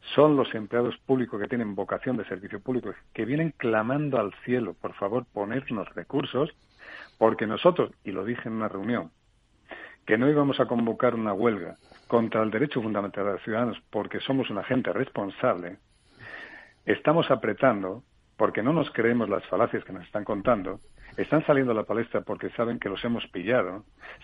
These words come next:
saben perfectamente que están cometiendo un grave error, esperemos que no intencionado, y esperemos, de verdad, ¿eh?,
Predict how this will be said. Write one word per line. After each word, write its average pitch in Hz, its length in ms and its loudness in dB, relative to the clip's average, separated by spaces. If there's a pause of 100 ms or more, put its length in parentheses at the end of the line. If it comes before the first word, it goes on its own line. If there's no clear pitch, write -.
saben 143 260 6
perfectamente 113 800 -2
que - 120 -6
están 131 300 0
cometiendo 113 540 -4
un 107 60 -4
grave 104 200 0
error, 117 360 0
esperemos 120 580 0
que - 120 -6
no 92 80 -2
intencionado, 104 680 0 (480)
y 117 240 0 (200)
esperemos, 95 760 -2
de - 60 -10
verdad, 92 340 0
¿eh?, 120 100 -10